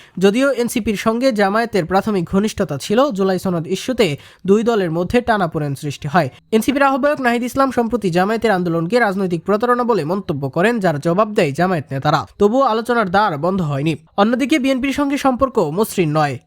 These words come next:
সংস্কার ইস্যু ও বিভিন্ন কর্মসূচি ঘিরে দুই দলের মধ্যে মতবিরোধ রয়েছে। বিএনপি নেতাদের কেউ কেউ এনসিপিকে কঠোর সমালোচনাও করলেও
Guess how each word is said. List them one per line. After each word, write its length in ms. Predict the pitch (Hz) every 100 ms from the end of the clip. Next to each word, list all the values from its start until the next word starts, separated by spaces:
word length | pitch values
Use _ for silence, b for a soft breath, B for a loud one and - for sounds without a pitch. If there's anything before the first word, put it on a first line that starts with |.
| _
সংস্কার 500 | - 220 220 - 277
ইস্যু 300 | 262 - 311
ও 140 | 214
বিভিন্ন 420 | 196 208 208 240 220
কর্মসূচি 480 | 226 233 247 247
ঘিরে 260 | 247 240 202
দুই 200 | 165 202
দলের 240 | 214 190
মধ্যে 240 | 170 190 247
মতবিরোধ 480 | 214 208 202 165 160
রয়েছে। 380 | 151 143 - 151 -
বিএনপি 300 | 190 185 196
নেতাদের 440 | 180 170 170 233
কেউ 200 | 247 196
কেউ 220 | 185 196 180
এনসিপিকে 540 | 208 226 233 233 165
কঠোর 240 | 202 208 226
সমালোচনাও 580 | 226 202 170 170 143
করলেও 420 | 135 185 196 247